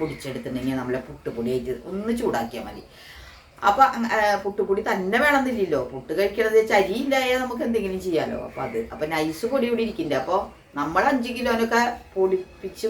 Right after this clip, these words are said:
കൊണ്ടുപോയി വാറ്റ വെച്ച് അച്ഛൻ കൊണ്ടുപോയി പൊടിപ്പിച്ച് കൊണ്ടുവന്ന് നമ്മൾ ഉള്ളിയിലിട്ട് വറുത്ത് വെക്കലാണ് പതിവ്. ഇപ്പോൾ കുറേ നാളുകളായിട്ട് അത് ചെയ്യില്ല. അപ്പോൾ നാളെ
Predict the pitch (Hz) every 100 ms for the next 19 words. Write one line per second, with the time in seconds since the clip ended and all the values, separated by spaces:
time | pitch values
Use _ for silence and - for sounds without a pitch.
0 | 226 196 185 196 202 190 190 190 185 190
1 | 190 185 190 - - 190 190 190 180 180
2 | - - 160 170 180 170 170 170 185 165
3 | 165 180 175 160 160 160 185 180 160 160
4 | 170 165 165 165 165 220 190 151 143 226
5 | - - - - 233 233 392 480 220 202
6 | 202 175 160 151 147 143 165 143 127 117
7 | 117 131 123 139